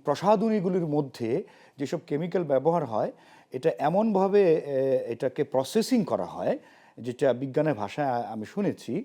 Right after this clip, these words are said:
এবং আমি একটা রেফারেন্স পড়েছি যে সেটি একটি পর্যায়ে অ্যালকোহল যেটা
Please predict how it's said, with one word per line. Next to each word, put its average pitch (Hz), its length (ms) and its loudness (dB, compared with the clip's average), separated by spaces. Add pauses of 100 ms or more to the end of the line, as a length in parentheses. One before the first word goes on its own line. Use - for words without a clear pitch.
(480)
এবং 131 200 2
আমি 131 200 2
একটা 120 520 0
রেফারেন্স 151 360 0 (120)
পড়েছি 127 420 -4 (320)
যে 135 220 0
সেটি 190 560 -2
একটি 135 200 -8
পর্যায়ে 165 400 0
অ্যালকোহল 170 640 2
যেটা 139 220 -4